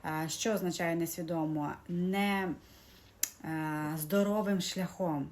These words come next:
розумієте? Ми просто зациклюємося, егрегор нас захоплює, і ми рухаємося, ми,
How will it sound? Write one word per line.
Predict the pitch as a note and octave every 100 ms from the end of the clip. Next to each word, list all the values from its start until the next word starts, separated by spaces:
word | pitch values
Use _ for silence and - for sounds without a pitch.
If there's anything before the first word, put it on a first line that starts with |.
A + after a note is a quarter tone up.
| -
розумієте? | D#3+ D3+ F3 A#3 C#4 F#3
Ми | E3 F3+ F#3+
просто | A3 G#3+ F3+
зациклюємося, | C#3+ C#3 G3+ G3+ G#3+ F#3+ E3+ E3 E3 - F#3+ G3+ - - -
егрегор | F3 G3+ F#3 F3 F3
нас | D#3+ C#3+
захоплює, | C#3 E3+ E3+ E3 D3 E3 E3+ G#3 A3 - - -
і | F#3+
ми | F#3+
рухаємося, | G3 G#3+ G3+ G3 G3 G3 G#3+
ми, | G3+ F#3+ F3+